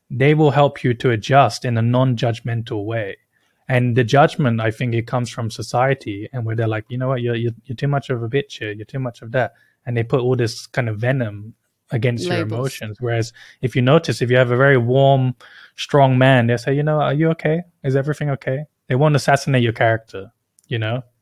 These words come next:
Speaker 1: They, they'll just ask, "Is everything okay?"
Speaker 2: So,
Speaker 1: And
Speaker 2: ladies, whenever you're going through a crazy emotional storm, uh, we'll be sharing Joe's phone number, and then everybody <laughs> can call Joe and be like,
Speaker 1: <laughs>
Speaker 2: "Oh my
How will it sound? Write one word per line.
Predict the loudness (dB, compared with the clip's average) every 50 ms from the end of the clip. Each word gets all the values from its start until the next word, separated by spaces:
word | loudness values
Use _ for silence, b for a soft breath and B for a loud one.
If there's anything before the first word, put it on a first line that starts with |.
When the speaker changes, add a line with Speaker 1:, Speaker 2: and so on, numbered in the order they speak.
| _
Speaker 1:
They, | -6 -6
they'll | -4 -2 -2 0 0
just | 0 0 2
ask, | 2 0 0 0
"Is | -2 -2 -2
everything | -2 -2 -4 -4 -4 -4
okay?" | -4 -4 -2 0
Speaker 2:
So, | 0
Speaker 1:
And | 2 4
Speaker 2:
ladies, | 4 4 4 4 4 2 0 -2 -6 -8 -6
whenever | -4 -2 0 0 0 0 0
you're | 0 0
going | 2 2 2 0 0
through | -2 -2 -2 0 2
a | 4 4 2 2 -2 -6
crazy | -4 0 0 0 0 0 -2 0
emotional | 0 2 2 0 0 -2 -4 -4 -4
storm, | -4 -6 -4 -2 -2 0 0 0 0 -2 -4 -8 -8 -4
uh, | -2 0 0 2 2 2 0
we'll | 0 0
be | -2 -4
sharing | -4 -2 0 0 0 0 0 -2 -2
Joe's | -2 -2 -2 -2 -2 -4 -4
phone | -2 0 0 2 0 0
number, | 0 0 0 0 0 2 2 2 2 0 -4 B B B B B B B -2
and | 0 0 2 4
then | 4 4 6
everybody | 6 6 6 6 8 8 8 8 8
<laughs> | 6
can | 6 4 6
call | 8 8 10 10 10 8 6 6 6
Joe | 8 8 10 10 10 8 8 6
and | 6 4
be | 4 6
like, | 8 8 8 8 8
Speaker 1:
<laughs> |
Speaker 2:
"Oh | 8 6 8 6 6 6 6 4 2 B B B 4 6 8 8
my | 8